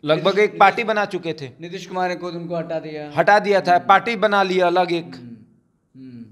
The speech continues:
Speaker 1: ठीक है?
Speaker 2: हम्म।
Speaker 1: क्या फा-, कुछ हुआ क्या?
Speaker 2: नहीं।
Speaker 1: नुकसान हुआ क्या? आरसीपी सिंह छोड़ कर गए हैं, नीतीश कुमार को तोड़ना इतना आसान नहीं है, लेकिन हाँ, बड़े नेता थे,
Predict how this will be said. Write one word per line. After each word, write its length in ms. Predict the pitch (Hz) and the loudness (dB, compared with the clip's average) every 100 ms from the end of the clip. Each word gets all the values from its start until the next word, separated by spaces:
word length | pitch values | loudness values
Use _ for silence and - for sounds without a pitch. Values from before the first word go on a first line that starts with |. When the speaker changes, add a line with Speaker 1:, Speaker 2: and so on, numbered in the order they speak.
| - - | -18 -6
Speaker 1:
ठीक 160 | 185 220 | 0 0
है? 260 | 254 - - | 0 -6 -18
Speaker 2:
हम्म। 360 | 127 120 - | -16 -16 -6
Speaker 1:
क्या 140 | - 208 | 2 2
फा-, 260 | 190 170 | 2 -6
कुछ 260 | 151 185 185 | -2 -2 2
हुआ 180 | 214 202 | 4 4
क्या? 340 | 156 131 98 - _ _ _ _ _ _ 120 | 2 -4 -4 -12 _ _ _ _ _ _ -20
Speaker 2:
नहीं। 260 | 123 113 98 _ | -20 -20 -20 _
Speaker 1:
नुकसान 400 | 160 170 208 214 | -10 2 4 4
हुआ 200 | 190 180 | 2 0
क्या? 300 | 160 123 104 - _ _ _ _ _ _ - | 0 -4 -10 -12 _ _ _ _ _ _ -4
आरसीपी 440 | 160 175 185 185 247 | -2 0 -4 -10 -8
सिंह 200 | 247 233 | -8 -8
छोड़ 280 | 175 240 | -2 -2
कर 200 | 247 233 | 0 -4
गए 200 | 190 233 | 2 2
हैं, 180 | 233 226 | 2 -2
नीतीश 340 | 240 208 214 - | -4 -8 -10 -12
कुमार 300 | 196 208 202 | -6 -4 -4
को 120 | 208 | -6
तोड़ना 340 | 196 185 196 | -6 -4 -4
इतना 280 | 196 190 175 | -4 -2 -2
आसान 360 | 165 170 180 185 | -2 0 0 0
नहीं 240 | 190 190 | -2 -2
है, 260 | 165 175 - - - | -4 -8 -20 -8 0
लेकिन 240 | 190 208 | 2 2
हाँ, 520 | 196 214 - - _ _ _ _ _ _ _ _ | 0 -2 -4 -16 _ _ _ _ _ _ _ _
बड़े 240 | 120 175 220 | 0 2 4
नेता 320 | 208 196 190 | 2 0 0
थे, 220 | 185 208 | 0 -4